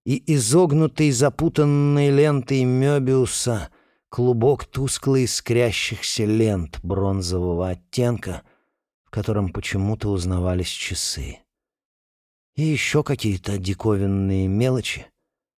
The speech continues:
очень чёткие, выпуклые и сразу выскальзывающие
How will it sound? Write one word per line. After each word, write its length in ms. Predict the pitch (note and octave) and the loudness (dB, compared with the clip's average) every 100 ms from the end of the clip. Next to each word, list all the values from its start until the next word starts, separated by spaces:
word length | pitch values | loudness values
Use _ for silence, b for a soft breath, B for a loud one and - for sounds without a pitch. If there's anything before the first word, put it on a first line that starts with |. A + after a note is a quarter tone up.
| _ _ - | _ _ -6
очень 300 | G#2+ G#2 F#2 | -4 -2 -2
чёткие, 580 | - B2+ - A2 D#2 b b b _ _ | -2 -2 -2 -4 -4 b b b _ _
выпуклые 800 | F2 G#2+ A#2+ G#2 G2 F2 D#2+ - _ _ _ _ _ _ | -4 -2 -2 -6 -4 -4 -6 -14 _ _ _ _ _ _
и 80 | B2+ | -10
сразу 440 | - D#3 C#3+ A2+ | -4 -4 -2 -2
выскальзывающие 1300 | G2 - - G2+ F2+ F2+ E2 E2+ D#2+ - - F2+ | -4 -4 -4 -4 -4 -6 -4 -6 -6 -8 -6 -8